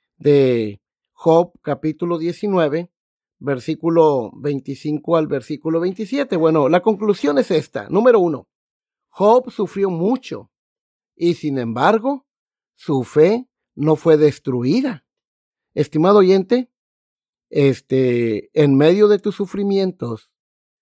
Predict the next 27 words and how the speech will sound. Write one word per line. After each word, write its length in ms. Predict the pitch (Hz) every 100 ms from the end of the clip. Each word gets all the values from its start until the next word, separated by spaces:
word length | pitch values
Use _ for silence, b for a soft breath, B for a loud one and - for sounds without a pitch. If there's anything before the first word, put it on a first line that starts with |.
| _ _ _
este, 460 | - 131 123 - 135
no 180 | 147 175
hay 140 | 202
razón 680 | 190 196 - 180 143 127 127 _ _ _ _ _
para 300 | 143 143 139
que 140 | 143
tu 160 | - 147
fe 240 | - 156
sea 400 | 160 151 151 160
destruida. 840 | 120 143 131 - 131 127 190 196
Al 240 | 113 147 147
contrario, 800 | 143 131 123 127 214 269 117 - _ _ _ _ _ _ _
debes 520 | 127 127 156 180 214
fortalecerte 1200 | - 160 151 147 127 - 160 208 220 156 151 - -
en 280 | 165 143 135
fe, 420 | 170 220 254 151 _ _ _ _ _
¿sí? 400 | _ 120 143 180 _ _ _ _ -
Y 140 | 123
una 200 | 160 247
cosa 280 | 226 233 233
que 140 | 233
te 140 | 196 190
puede 260 | 185 196
ayudar 440 | 208 220 190 180 196
es 220 | 143 135
que 140 | 175
tú 440 | - 160 170 185